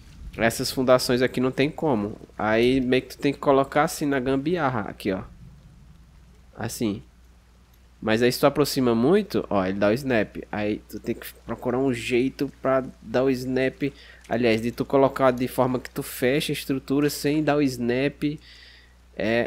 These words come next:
é estranho, cara. É bem estranho, mano. Mas, enfim, eu acho que eu consegui aqui e... Não consegui, não. Não consegui, calma. Aí. Vai ficar essas brechas assim.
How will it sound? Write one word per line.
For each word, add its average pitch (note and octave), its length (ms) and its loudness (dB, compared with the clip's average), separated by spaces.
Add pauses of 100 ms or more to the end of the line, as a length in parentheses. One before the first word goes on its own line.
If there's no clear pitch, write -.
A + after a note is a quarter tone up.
é B2 40 0
estranho, A2+ 400 -2
cara. G#2 340 -8
É G#2 160 -6
bem G2+ 220 -4
estranho, G#2 380 -10
mano. A#2 280 -12 (640)
Mas, F#3 540 -4
enfim, B2 420 -4
eu D3 160 -2
acho D3 160 -4
que - 80 -6
eu D3 60 -2
consegui C#3+ 480 -4
aqui B2+ 440 -4
e... C3+ 380 -4
Não A2 80 -8
consegui, A2 320 -10
não. G2+ 160 -10 (760)
Não G2+ 140 -6
consegui, G2 380 -8
calma. C#2+ 260 -14 (1000)
Aí. D#2+ 200 -10 (720)
Vai A#2 240 4
ficar C3 280 0
essas B2+ 240 0
brechas G#2 400 -4
assim. C#3 640 -6